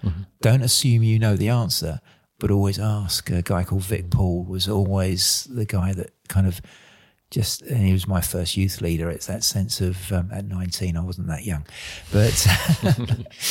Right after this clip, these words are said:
Speaker 2: but that sense that he, he just wanted me to, to think.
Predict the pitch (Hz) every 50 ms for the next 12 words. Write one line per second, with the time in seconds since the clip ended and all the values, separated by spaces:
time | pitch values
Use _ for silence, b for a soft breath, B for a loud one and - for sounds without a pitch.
0 | B B B B B B B 131 127 117 123 113 87 - - - 139 139 135 127
1 | - - 123 95 - 85 - 127 131 131 127 120 117 117 113 98 - _ _ _
2 | _ _ _ - - 127 123 - 120 - - 123 120 120 120 120 110 104 104 101
3 | 98 95 95 - - - 98 98 98 95 92 - - _ - - 104 - - -
4 | - 117 101 85 90 - - - -